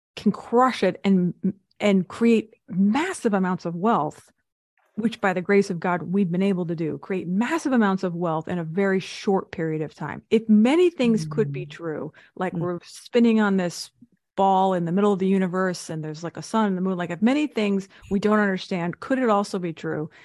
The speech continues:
Speaker 1: that we could quantum leap into an arena of massive amounts of wealth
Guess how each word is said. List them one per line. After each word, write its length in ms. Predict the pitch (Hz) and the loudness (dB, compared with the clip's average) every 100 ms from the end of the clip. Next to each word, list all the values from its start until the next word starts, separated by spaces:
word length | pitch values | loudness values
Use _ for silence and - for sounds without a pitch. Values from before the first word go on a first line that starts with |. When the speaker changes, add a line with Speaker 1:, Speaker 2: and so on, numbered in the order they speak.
| - _ - | -20 _ -2
Speaker 1:
that 100 | 202 | 2
we 120 | 233 | 2
could 160 | 233 | 2
quantum 440 | - 202 196 196 180 | 0 2 4 4 2
leap 280 | 170 165 _ _ _ _ _ - | -2 -6 _ _ _ _ _ 4
into 300 | 247 240 240 | 4 6 6
an 80 | 214 | 4
arena 500 | 180 190 180 180 - | 2 0 0 -2 -2
of 280 | 180 170 151 | -4 -4 0
massive 460 | 208 208 202 220 247 | 4 4 4 2 2
amounts 280 | 226 214 208 | 4 4 0
of 80 | 180 | -4
wealth 360 | 185 180 175 | 0 0 -2